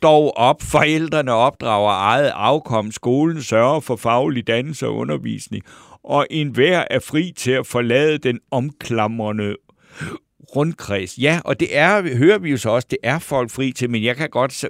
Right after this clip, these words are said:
forestille mig, at der indimellem skal en lille smule, øh, hvad skal man sige, mod og vrede til, og, og fordi at, at, at være den, der siger, "Det her, det gider jeg simpelthen ikke."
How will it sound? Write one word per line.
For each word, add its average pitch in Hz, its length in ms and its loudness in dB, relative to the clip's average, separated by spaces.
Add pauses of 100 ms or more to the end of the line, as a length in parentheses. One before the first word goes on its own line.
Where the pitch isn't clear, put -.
forestille 127 460 -2
mig, 92 140 -4
at 104 160 -6
der 107 140 0
indimellem 120 560 -4
skal 110 240 -2
en 113 160 -4
lille 165 680 -4
smule, 127 760 0
øh, 95 760 -2 (220)
hvad 85 140 -12
skal - 200 -12
man 90 120 -10
sige, 101 240 -8 (380)
mod 123 320 4
og 104 200 -4
vrede 92 520 -4
til, 113 460 -4
og, 98 300 -2
og 92 160 -6
fordi 123 500 -8
at, - 260 -8
at, 98 120 -6 (100)
at 95 80 -4
være 92 140 0
den, 113 280 -4
der - 80 -6
siger, 85 300 -10 (120)
"Det 98 80 -4
her, 73 260 -8
det - 100 -16
gider - 260 -14
jeg 71 140 -20
simpelthen - 760 -16
ikke." 80 240 -20